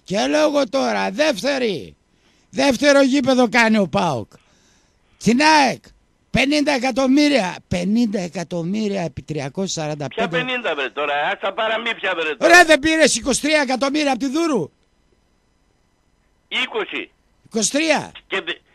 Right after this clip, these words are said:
Speaker 2: δεν τα πήρε ακόμα.
Speaker 1: Θα τα πάρει.
Speaker 2: Θα.
Speaker 1: Ε, τα πήρε, έχει πάρει πολλά, έχει πάρει κάνα δεκαπέντε, δεκαεπτά,
Speaker 2: Θα,
Speaker 1: έχει πάρει.
Speaker 2: θα, να τα πάρει πρώτα.
Speaker 1: Δεν έκλεψες και τριάντα από μένα; Πενήντα.
Speaker 2: Άιντε, βρε.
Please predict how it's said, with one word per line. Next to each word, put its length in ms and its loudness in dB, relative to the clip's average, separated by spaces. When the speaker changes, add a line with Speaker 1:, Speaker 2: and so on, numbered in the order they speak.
Speaker 2:
δεν 180 -4
τα 160 -4
πήρε 280 -2
ακόμα. 460 -6
Speaker 1:
Θα 180 -10
τα 160 -6
πάρει. 500 -2
Speaker 2:
Θα. 100 -6
Speaker 1:
Ε, 200 0
τα 160 -4
πήρε, 300 2
έχει 260 0
πάρει 300 0
πολλά, 360 -2
έχει 160 -8
πάρει 220 -4
κάνα 200 -8
δεκαπέντε, 480 -8
δεκαεπτά, 420 -8
Speaker 2:
Θα, 60 0
Speaker 1:
έχει 380 -2
πάρει. 140 -2
Speaker 2:
θα, 80 -2
να 160 -4
τα 180 -4
πάρει 300 -2
πρώτα. 440 -6
Speaker 1:
Δεν 300 2
έκλεψες 600 4
και 120 2
τριάντα 420 2
από 200 0
μένα; 440 -2
Πενήντα. 320 2
Speaker 2:
Άιντε, 240 -6
βρε. 80 -18